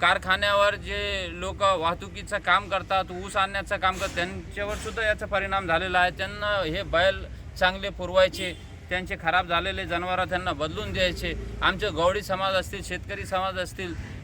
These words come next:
त्यांच्यासाठी की या ठिकाणी दुभत्या गायी आणून द्यायचे, दुभत्या म्हशी आणून द्यायचे, सगळा व्यवसाय या ठिकाणी क-, कुरेशी समाज बांधव करीत होतं. फक्त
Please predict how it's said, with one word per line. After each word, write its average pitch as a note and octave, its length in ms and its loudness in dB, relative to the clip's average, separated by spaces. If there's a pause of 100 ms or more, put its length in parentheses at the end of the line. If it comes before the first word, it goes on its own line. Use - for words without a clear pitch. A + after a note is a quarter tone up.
(120)
त्यांच्यासाठी F#3 720 2
की F#3+ 120 -6
या F#3+ 100 4
ठिकाणी F#3+ 400 -2
दुभत्या F#3+ 640 2 (100)
गायी F#3+ 240 6
आणून F#3+ 400 0
द्यायचे, F#3 500 -4 (160)
दुभत्या F3 280 -4
म्हशी D#3+ 280 -2
आणून G3 340 2
द्यायचे, F#3+ 340 -2
सगळा F#3+ 260 -2
व्यवसाय F3+ 420 -2
या F3 80 0
ठिकाणी F3+ 400 -4
क-, F3+ 100 -6
कुरेशी E3+ 440 -6
समाज F3+ 340 0 (420)
बांधव F#3+ 280 6
करीत F#3 320 0
होतं. E3 200 -2 (160)
फक्त G#3+ 280 4